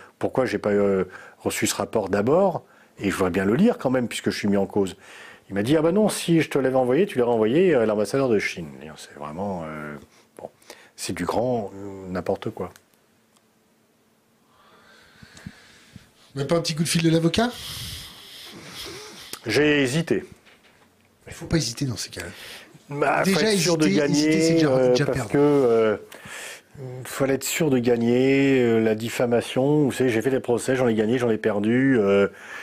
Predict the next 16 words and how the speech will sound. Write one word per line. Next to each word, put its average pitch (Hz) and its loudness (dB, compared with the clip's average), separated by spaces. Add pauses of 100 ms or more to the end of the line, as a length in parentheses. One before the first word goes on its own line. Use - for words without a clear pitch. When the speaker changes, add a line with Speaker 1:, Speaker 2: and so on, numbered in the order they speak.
(320)
Speaker 1:
je - -4
veux 101 0
dire, 117 2
je, 101 4
je 90 -2
veux 101 2
pas 127 0
non 110 2
plus, 120 2
euh, 92 2
c'est 95 2
un 87 -4
peu, 98 0 (580)
mais 139 2
j'ai 139 2
hésité. 107 -2